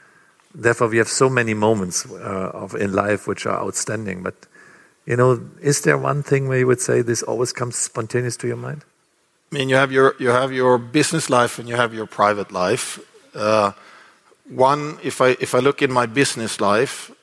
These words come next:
Speaker 2: uh, a moment of pure joy and happiness.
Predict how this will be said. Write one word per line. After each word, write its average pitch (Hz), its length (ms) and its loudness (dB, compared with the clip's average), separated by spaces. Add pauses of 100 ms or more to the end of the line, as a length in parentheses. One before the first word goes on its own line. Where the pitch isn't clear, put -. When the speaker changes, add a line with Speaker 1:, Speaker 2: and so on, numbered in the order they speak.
(200)
Speaker 2:
uh, 98 300 -4 (200)
a 127 80 0
moment 139 600 -2
of 117 380 -2 (260)
pure 139 340 4
joy 123 360 4
and 113 140 -4
happiness. 110 680 -6